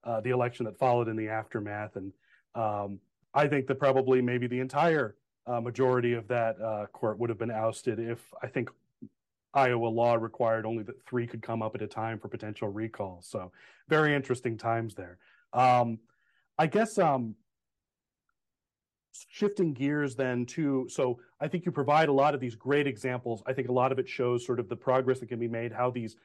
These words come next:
provisions can be operationalized. You do take pains in the article to point out, though, you know, that, you know, gay rights aren't necessarily trans rights, and not all of this may necessarily apply. And I think you do a good job of,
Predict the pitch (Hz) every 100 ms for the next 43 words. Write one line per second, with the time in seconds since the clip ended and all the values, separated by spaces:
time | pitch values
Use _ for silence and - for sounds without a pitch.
0 | _ _ 131 123 123 123 113 110 113 117
1 | 110 117 117 110 104 101 - - - 190
2 | 170 240 196 - - 185 160 - _ -
3 | 190 190 160 131 135 139 147 135 123 120
4 | 131 127 135 147 147 110 107 113 113 110
5 | 113 _ _ _ - 131 127 123 120 120
6 | - _ _ - 120 147 156 170 180 185
7 | 180 175 175 165 180 180 175 196 196 147
8 | 107 - - - 135 123 - _ _ 127
9 | 131 143 143 139 135 139 135 131 127 127
10 | 135 131 131 131 170 135 117 120 127 139
11 | 127 127 127 143 120 135 123 120 113